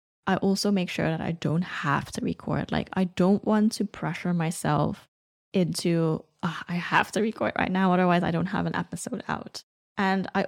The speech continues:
also know that to be able to keep doing this, it makes sense to do this consistently. And sometimes my episodes go out on Mondays, right? So sometimes it's Sunday evening and I'm still editing my episode and I'm like,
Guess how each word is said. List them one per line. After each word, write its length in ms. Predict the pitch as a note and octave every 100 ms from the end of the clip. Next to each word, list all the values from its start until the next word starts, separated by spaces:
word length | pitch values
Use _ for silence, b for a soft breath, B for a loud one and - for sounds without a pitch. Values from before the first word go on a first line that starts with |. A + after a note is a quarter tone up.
| -
also 400 | A#3 C4+ - C4+
know 340 | G#3 E3+ F3
that 280 | F3 D#3+ - _ -
to 220 | - B3
be 220 | B3 C#4
able 300 | - F#3+ F3+
to 140 | F3+ F3
keep 300 | - E3+ -
doing 340 | D4 C#4 G3
this, 460 | E3+ D#3+ - - - _ _ _ _ -
it 160 | G#3+
makes 300 | G#3+ F#3+ F#3+
sense 300 | - F3 -
to 80 | -
do 140 | F#3 E3+
this 160 | D#3+
consistently. 840 | - D#3+ - D#3 - - - - F#3+ -
And 180 | F#3 F3
sometimes 960 | - C4 C#4+ D#4 - C#4 C#4 C#4+ C4+ - - _
my 240 | A3 G3+ F#3
episodes 400 | G3+ G#3+ A3 A3+
go 140 | G3+
out 180 | F3+ F#3
on 140 | F3+
Mondays, 380 | E3 D#3+ - -
right? 240 | - G#3
So 320 | - F3 E3+ - _ _ _
sometimes 480 | F#3+ F#3 G#3+ A#3 C4
it's 140 | E3
Sunday 280 | - E3 F3+
evening 440 | E3+ E3+ F3 F#3+
and 100 | F3+
I'm 120 | D#3+
still 260 | E3 - D3+
editing 320 | - D#3+ E3+ F#3
my 160 | F#3+
episode 560 | E3+ - - D#3+ D#3+ E3+
and 80 | D#3
I'm 100 | D#3
like, 260 | - -